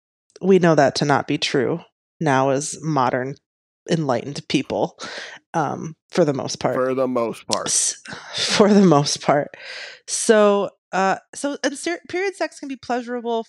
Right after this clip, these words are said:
Speaker 1: for the partner as well, not just for the person having it.
Speaker 2: Absolutely.
Speaker 1: So,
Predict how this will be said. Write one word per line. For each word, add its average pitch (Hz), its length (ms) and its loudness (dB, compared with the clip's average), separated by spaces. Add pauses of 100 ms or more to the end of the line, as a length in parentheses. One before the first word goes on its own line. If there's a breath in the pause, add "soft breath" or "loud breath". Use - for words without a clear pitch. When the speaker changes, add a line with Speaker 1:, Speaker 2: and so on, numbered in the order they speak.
(100)
Speaker 1:
for 214 200 -6
the 202 80 -8
partner 214 580 -4
as 175 160 -10
well, 185 380 0
not 170 260 -6
just 180 260 -6
for 185 120 -6
the 175 80 -12
person 180 380 -8
having 180 380 -4
it. 165 40 -4
Speaker 2:
Absolutely. 208 420 -2
Speaker 1:
So, 180 240 2